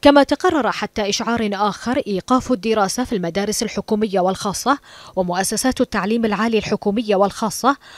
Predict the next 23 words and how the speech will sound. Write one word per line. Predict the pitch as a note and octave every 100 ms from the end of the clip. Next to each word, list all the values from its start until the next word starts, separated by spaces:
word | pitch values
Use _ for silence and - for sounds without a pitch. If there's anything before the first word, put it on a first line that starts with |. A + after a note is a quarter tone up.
| - -
ورياض | F3+ F3+ G#3+ A3
الأطفال، | A3 A3 - C#4+ F#3 E3 - - - -
مع | F3
استمرار | E3 - G3 A3+ G#3
عمل | F#3+ A#3+ C4+ C4+
الكوادر | B3 A3 F#3+ G#3 B3+
الإدارية | B3+ A#3+ B3+ A#3 A3+ F3
والتعليمية | F3 G#3+ B3 A3+ A#3+ G#3 E3 F3+ - - - -
والحث | D#3+ C#3 G#3 -
على | A#3 A3+ A#3
تطبيق | A#3+ - C4 B3
العمل | A3 A3+ C#4 D4
عن | D4 C4
بعد | G#3 A#3 C#4+ - - - -
متى | D#3+ - C4
ما | C4+
توفرت | C4+ B3+ A3+ - A3 G3+
الإمكانية | G3+ F#3+ G3 F#3 F3+ E3+
لذلك، | F#3+ G3 A3 C#4+ G#3+ D#3+ - - - - -
وتوجيه | D#3 E3+ F3 G#3+
وزارة | G#3 G#3 C4 C4 A#3+
التربية | - G#3+ F#3 G#3 G#3+
والتعليم | G3 - F3+ F#3 A3+ D#4